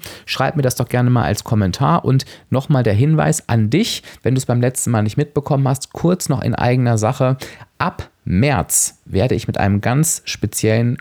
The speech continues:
Coaching, das ist gar kein Coaching-Programm, starten. Das wird mein Platin-Coaching werden, wo ich eine Handvoll Menschen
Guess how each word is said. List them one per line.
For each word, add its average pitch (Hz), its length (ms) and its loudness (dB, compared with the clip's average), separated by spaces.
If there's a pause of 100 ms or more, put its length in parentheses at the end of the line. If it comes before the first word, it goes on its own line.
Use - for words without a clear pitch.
Coaching, 113 540 0
das - 100 -6
ist 98 140 -6
gar - 100 -2
kein 85 160 -2
Coaching-Programm, 95 760 0
starten. 78 340 0
Das - 180 -2
wird - 160 -2
mein 92 180 0
Platin-Coaching 98 920 0
werden, 104 340 0 (380)
wo 117 320 2
ich - 320 -2
eine 101 260 2
Handvoll 131 460 2
Menschen 131 560 2